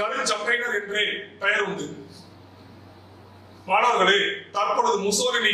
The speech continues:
எப்படி ஆட்சியை பிடித்தார் என்று பார்க்கலாமா? பாசிச கட்சியின் செல்வாக்கு வெகுவாக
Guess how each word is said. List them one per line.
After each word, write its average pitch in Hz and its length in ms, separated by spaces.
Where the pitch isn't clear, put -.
எப்படி - 220
ஆட்சியை - 320
பிடித்தார் 240 400
என்று 202 200
பார்க்கலாமா? 208 440
பாசிச 262 400
கட்சியின் 226 420
செல்வாக்கு 240 480
வெகுவாக 240 380